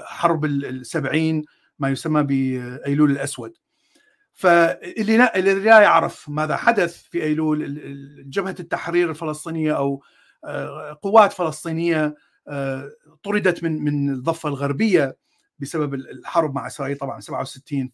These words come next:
ولا يستطيعون أن، أن طبعًا يحاربوا إسرائيل، الجيش ق-، قوي جدًا. ف-، فب-، بدأ هناك حزازية ما بين هؤلاء وما بين المملكة الأردنية،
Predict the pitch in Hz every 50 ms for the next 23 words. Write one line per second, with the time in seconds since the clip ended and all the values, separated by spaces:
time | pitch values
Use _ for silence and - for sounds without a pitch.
0 | _ _ _ 165 - 156 147 160 185 190 - - - 135 165 147 139 160 170 165
1 | 147 143 143 139 135 131 131 127 131 _ - 160 143 127 139 175 123 - 175 170
2 | 165 139 143 139 - 147 131 127 123 123 123 135 - _ _ _ _ _ _ _
3 | _ 120 120 135 143 139 - - - 156 - - 170 156 139 131 123 131 127 123
4 | 127 135 - - _ _ _ _ _ - _ _ _ - _ _ - - 185 175
5 | 170 165 165 165 - _ - - - 165 151 139 185 208 - 156 180 208 214 220
6 | 170 165 151 151 160 170 170 175 170 160 151 139 - - 156 139 151 143 139 143
7 | 175 185 170 160 151 143 135 160 165 165 165 156 156 151 151 - - 131 143 143
8 | 139 143 147 151 147 147 147 143 135 139 131 147 151 143 139 135 139 139 143 156
9 | 151 147 143 - 143 147 147 135 131 143 151 156 151 139